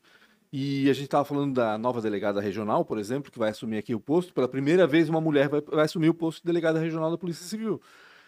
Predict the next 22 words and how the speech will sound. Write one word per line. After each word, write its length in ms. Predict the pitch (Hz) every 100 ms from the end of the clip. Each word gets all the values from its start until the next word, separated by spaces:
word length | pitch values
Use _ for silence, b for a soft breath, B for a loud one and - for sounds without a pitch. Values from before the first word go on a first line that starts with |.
| b b _ _ _ _ -
Aí, 280 | 196 208 202
é, 120 | 175
o, 380 | 170 170 165 160
o 40 |
meu 120 | 156
colega 300 | 165 165 170
de 60 | 143
bancada 360 | 156 147 175
ainda 140 | 175 180
falou 160 | 185 165
assim, 140 | 180
"Mas 160 | 190 185
que 120 | 214
chato 400 | 175 - 247 -
ter 100 | 214
que 140 | 196 170
dizer 240 | - 175
que 120 | 180
é 20 |
a 40 | 160
primeira 400 | 156 139 135 113
mulher." 460 | 110 98 92 90